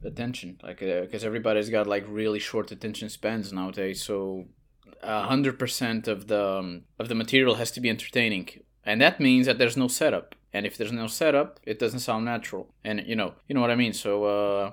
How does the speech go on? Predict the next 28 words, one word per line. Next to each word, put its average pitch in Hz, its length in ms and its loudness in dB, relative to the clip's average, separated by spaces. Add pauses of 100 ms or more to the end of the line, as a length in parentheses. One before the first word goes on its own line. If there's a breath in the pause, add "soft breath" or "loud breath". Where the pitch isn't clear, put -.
so 131 120 -2
I 143 40 2
think 135 160 2
that's 127 160 2
part 123 200 4
of 107 140 -2
the 104 480 4
reason 107 300 -6
for 104 340 -2
queepy 110 460 -6
culture 110 580 -2
and, 101 160 -6
uh, 101 180 -8
all 101 120 -4
this 104 260 -6
queepy 110 400 -8
writing 107 380 2
we 107 80 0
see 110 320 -4
in 95 320 -6
the 98 120 -6
M 104 140 -4
C - 160 -10
U 113 140 -4
movies 113 580 -6
and 92 500 -10
et 98 220 -20
cetera. - 380 -4